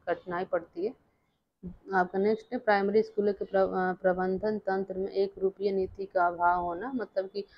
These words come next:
अ, अलग-अलग न-, हर जगह अलग-अलग नियम, अ, का संचालन होना, ये भी हो सकता है। और प्राथमिक शिक्षा का गुण-, अ, गुणात्मक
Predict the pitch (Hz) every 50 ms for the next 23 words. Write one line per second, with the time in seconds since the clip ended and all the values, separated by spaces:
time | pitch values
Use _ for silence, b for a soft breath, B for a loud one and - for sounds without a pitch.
0 | B B B B B - 196 185 180 190 190 196 208 214 196 202 196 196 190 190
1 | 190 190 190 190 190 185 180 185 - 190 - 196 196 185 190 196 180 185 185 185
2 | 185 185 180 180 185 180 180 180 180 180 180 180 185 180 175 - - 180 175 170
3 | 165 - 175 175 - 180 180 180 - 170 170 170 175 180 180 180 185 214 254 269
4 | 240 185 175 170 185 190 185 175 - 180 165 _ _ - 175 180 - 262 - -
5 | _ _ _ _ _ _ _ _ - - 180 175 175 170 175 175 - 190 185 185
6 | 180 - 208 214 190 - 208 190 - - 208 208 196 - 196 190 190 196 185 180
7 | 175 185 185 185 185 185 175 185 185 185 185 175 175 175 175 - 202 214 214